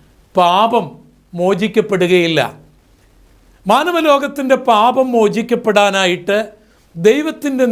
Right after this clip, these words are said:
നീതി നിവർത്തിക്കപ്പെടേണ്ടതായിട്ടുണ്ട്. അതിന്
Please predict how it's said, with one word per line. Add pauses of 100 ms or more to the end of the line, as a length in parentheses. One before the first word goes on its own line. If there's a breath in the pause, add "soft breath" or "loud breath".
(100)
നീതി
നിവർത്തിക്കപ്പെടേണ്ടതായിട്ടുണ്ട്. (1700 soft breath)
അതിന്